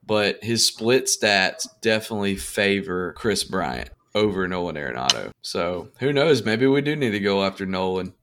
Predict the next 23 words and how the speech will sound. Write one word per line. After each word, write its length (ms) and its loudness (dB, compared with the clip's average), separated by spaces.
or 100 0
not 180 2
Nolan, 280 2
but 100 -2
Chris 240 0
Bryant. 460 0
But 280 2
I 80 4
definitely 420 2
think, 480 0
you 60 2
know, 100 8
one 180 6
thing, 140 2
Chris 260 4
Bryant, 440 4
I 40 0
mean, 140 0
he's 160 -2
very, 440 4
very 280 4
versatile 480 -2
too. 400 -4